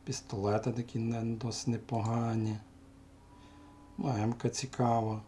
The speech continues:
Ну, а тут вже більш така простіша зброя. Це вже зрозуміло, що йде. От.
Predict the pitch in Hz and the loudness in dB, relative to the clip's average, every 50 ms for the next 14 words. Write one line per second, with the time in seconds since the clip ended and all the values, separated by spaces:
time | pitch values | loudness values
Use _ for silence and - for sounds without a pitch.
0 | - - - - - - 180 185 190 131 123 - - 135 113 104 107 107 98 110 | -14 -20 -20 -16 -8 -6 -4 -2 -2 -2 -2 -2 -2 -4 -2 0 -2 -2 0 0
1 | 110 107 - - - 98 - - 104 101 - - - - - - - - 101 - | 0 0 0 -2 -4 -4 -2 -2 -2 -2 -2 -4 -8 -8 -8 -8 -8 -4 -4 -4
2 | - 104 95 - 92 95 101 92 87 87 90 90 - - - 90 90 98 90 - | -2 -4 -6 -6 -6 -6 -6 -6 -6 -6 -8 -10 -10 -10 -10 -8 -8 -8 -8 -8
3 | 98 101 95 92 - 98 87 85 85 85 85 85 - - - 98 87 82 - 82 | -8 -8 -8 -6 -4 -2 -2 -2 -2 -4 -6 -8 -8 -8 -8 -8 -10 -8 -8 -8
4 | 82 - - - - - - - - - - - - - - - - - - - | -8 -8 -10 -16 -20 -20 -20 -20 -20 -20 -20 -20 -20 -20 -20 -20 -20 -20 -20 -20
5 | - - - - - - - - - - - - - - - - - - - - | -20 -20 -20 -20 -20 -20 -20 -20 -20 -20 -20 -20 -20 -20 -20 -20 -20 -20 -16 -12
6 | - 101 95 95 - - - | -8 -6 -6 -6 -8 -10 -14